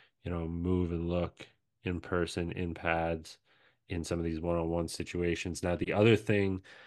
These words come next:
that I do wanna get to here, we were talking about Tre Ford, so I wanna circle back to that conver-, I wanna circle back to that conversation right now and stir the pot some more, because there are some reports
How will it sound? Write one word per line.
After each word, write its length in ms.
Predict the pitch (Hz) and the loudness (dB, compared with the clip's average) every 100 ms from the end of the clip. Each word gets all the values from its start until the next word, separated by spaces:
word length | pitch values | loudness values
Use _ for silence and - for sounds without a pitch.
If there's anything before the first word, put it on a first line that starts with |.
| - - | -18 -2
that 100 | 92 | 0
I 100 | 87 | 0
do 560 | 82 101 101 95 92 - | 2 6 6 6 2 -2
wanna 240 | 95 92 | -2 0
get 280 | 82 92 - - | 0 0 0 -2
to 180 | 92 | -4
here, 240 | 85 90 87 | -2 0 0
we 100 | 87 | 0
were 80 | 82 | 0
talking 300 | 98 87 90 | -2 0 -2
about 140 | 87 | -4
Tre 240 | - 92 | -2 -2
Ford, 380 | 85 - 90 85 | -2 -2 0 0
so 120 | - | -2
I 40 | 92 | 0
wanna 180 | 98 92 | 2 0
circle 320 | 95 - 90 | -2 -2 -4
back 400 | 92 92 - _ - - _ - | -2 -2 -4 _ -20 -20 _ -2
to 120 | 92 | 2
that 340 | 92 95 69 | 4 4 2
conver-, 460 | - 95 92 - - _ - | -2 0 0 -4 -12 _ -4
I 60 | 95 | 0
wanna 180 | 98 90 | 0 0
circle 300 | 98 98 90 | -2 -2 0
back 280 | 95 92 - | 2 0 -2
to 380 | 95 92 87 - - - - _ 98 | -4 -2 -4 -6 -18 -20 -20 _ -4
that 440 | 95 95 90 - - - _ | 0 0 0 -4 -20 -20 _
conversation 800 | 98 92 87 - 95 90 - 90 | -2 0 -2 0 2 2 0 0
right 200 | 90 87 | 0 2
now 220 | 90 87 | 2 2
and 100 | 85 | 0
stir 360 | - - 92 90 | -4 0 2 2
the 80 | |
pot 480 | 87 - 92 90 - - - - - | 0 2 4 2 -2 -16 -20 -20 -12
some 180 | - 98 | 0 4
more, 220 | 92 95 | 6 6
because 340 | 90 - 95 92 | 6 4 2 4
there 160 | 92 | 4
are 180 | 98 110 | 6 6
some 200 | - 110 | 6 2
reports 520 | 98 113 107 92 - | 4 4 4 4 -4